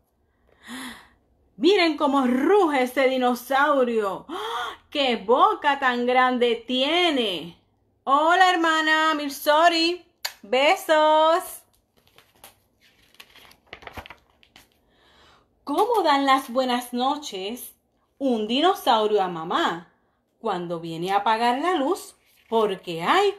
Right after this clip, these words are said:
que descansar? Miren, parece que papá le está preguntando a mamá,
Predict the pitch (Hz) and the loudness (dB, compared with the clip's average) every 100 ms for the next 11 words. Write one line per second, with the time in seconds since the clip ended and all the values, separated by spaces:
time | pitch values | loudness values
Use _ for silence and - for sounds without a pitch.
0 | - 240 196 196 - 196 180 170 - 214 | -2 0 0 -6 -8 -8 -8 -10 -6 -6
1 | 156 - _ _ _ _ _ _ _ - | -6 -12 _ _ _ _ _ _ _ -16
2 | 170 170 143 - _ _ - - 190 180 | -10 -10 -10 -16 _ _ -20 -8 -2 0
3 | 175 175 254 254 247 190 - 226 285 269 | 0 0 2 2 2 0 2 2 2 -2
4 | - 208 226 240 233 214 226 220 226 220 | -2 -2 0 -2 -2 -2 0 0 0 0
5 | 190 190 208 233 185 170 180 | 0 -2 0 0 -2 -4 -10